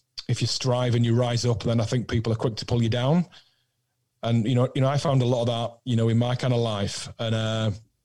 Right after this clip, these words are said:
so you just, you just need to shut that out because, you know, you realize that,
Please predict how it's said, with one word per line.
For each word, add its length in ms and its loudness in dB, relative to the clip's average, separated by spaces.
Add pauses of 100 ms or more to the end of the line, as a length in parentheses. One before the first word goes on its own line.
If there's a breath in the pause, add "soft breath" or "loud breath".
(580 loud breath)
so 120 -4
you 80 2
just, 200 0
you 260 0
just 160 0
need 120 0
to 40 0
shut 220 -2
that 120 -2
out 200 0
because, 340 -2
you 80 0
know, 80 2
you 80 2
realize 460 0
that, 320 -2